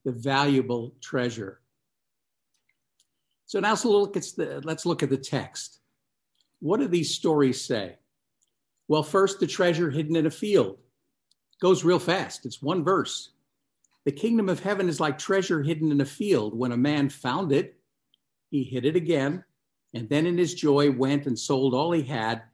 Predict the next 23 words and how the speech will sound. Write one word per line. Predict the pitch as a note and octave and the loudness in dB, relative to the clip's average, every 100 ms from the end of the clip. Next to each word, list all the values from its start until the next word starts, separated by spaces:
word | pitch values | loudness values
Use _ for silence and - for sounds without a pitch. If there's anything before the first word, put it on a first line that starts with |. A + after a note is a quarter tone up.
| _ _ - | _ _ -8
and | C3 A2 A#2 | -6 -4 0
bought | C3 B2 - - | 0 0 -4 -10
that | A#2 A2+ | -10 -10
field." | - - B2 G2 F#2+ _ _ _ _ _ _ _ _ _ _ _ _ _ _ _ - | -8 -4 -4 -4 -10 _ _ _ _ _ _ _ _ _ _ _ _ _ _ _ 0
Well, | F3+ E3+ - | 2 2 -4
let's | G3 A3 - | -6 -6 -6
just | - F3 - | -4 -2 0
look | E3+ F3 | 0 0
at | D3+ | 0
the | E3+ | 2
elements. | F3+ C3 F2+ - | 2 0 -2 -6
The | C#3+ | -6
kingdom | C#3 A3 A3 F3+ | -2 0 2 0
of | D3 | -2
heaven | F3+ E3 | -2 0
is | D3+ C#3 | -2 -2
described | C#3+ - D#3 E3+ C#3+ | -6 -2 -2 0 0
in | C3 | -2
the | |
first | C#3 D#3+ D3+ - _ | -2 -4 -4 -10 _
parable | - D#3 D#3+ D#3+ E3 | -2 2 2 0 -4
as | D#3 D3 | -4 -6
treasure. | - - G#3 G#3 E3 A2 - | -8 -8 -4 -2 -4 -6 -10